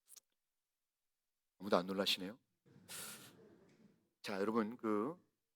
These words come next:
주사 맞는 것 어른들이 봐도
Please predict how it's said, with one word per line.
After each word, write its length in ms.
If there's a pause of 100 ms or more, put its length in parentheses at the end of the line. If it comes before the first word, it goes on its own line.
(140)
주사 200
맞는 320
것 160 (500)
어른들이 440
봐도 540